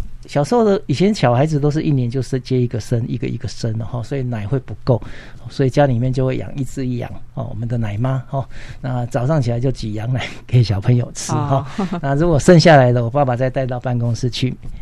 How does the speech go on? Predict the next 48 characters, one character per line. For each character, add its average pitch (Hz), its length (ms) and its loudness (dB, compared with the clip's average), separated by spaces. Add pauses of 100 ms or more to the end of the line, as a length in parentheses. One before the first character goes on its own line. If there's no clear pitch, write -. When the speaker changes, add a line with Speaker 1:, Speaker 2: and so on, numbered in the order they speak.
Speaker 1:
诶， 107 140 -8
卖 151 180 2
给 104 160 -6
同 120 220 -6
事 127 200 -2
喝 123 280 -2
了 113 120 -4
哈。 139 200 -2 (220)
Speaker 2:
嗯。 160 220 -8
Speaker 1:
所 160 120 2
以 147 220 2 (600)
那 143 100 0
个 - 240 -4
我 139 80 2
们 147 100 8
的 165 120 4
营 160 160 4
养 147 180 4
是 143 220 -2
一 131 80 -2
样 139 180 2
差， 127 240 -2
可 123 100 -2
是 139 120 0
我 143 120 0
打 113 200 -6
篮 107 200 -10
球， - 240 -10
我 123 60 -12
打 113 160 -8
篮 120 140 -6
球 120 180 -4
校 127 260 2
队 127 200 -4
他 127 300 -2
不 147 120 -2
打， - 240 -4
所 127 160 -6
以 113 60 -8
我 107 80 -8
们 107 180 -6
也 95 80 -6
差 131 220 -2
了 113 100 -2
十 - 180 -8
公 113 240 -6
分 113 220 -6
哈。 127 220 -6